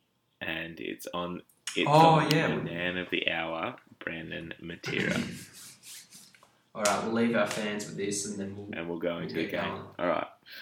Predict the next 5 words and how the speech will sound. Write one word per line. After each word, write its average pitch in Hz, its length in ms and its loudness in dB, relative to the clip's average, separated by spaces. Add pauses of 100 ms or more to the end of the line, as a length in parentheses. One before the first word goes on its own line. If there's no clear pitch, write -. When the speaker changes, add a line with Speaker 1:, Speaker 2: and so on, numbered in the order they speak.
(1200)
Speaker 1:
What 98 320 6
is 101 360 4
Brandon 87 420 -2
Matera's 82 440 0
nickname? 82 540 -4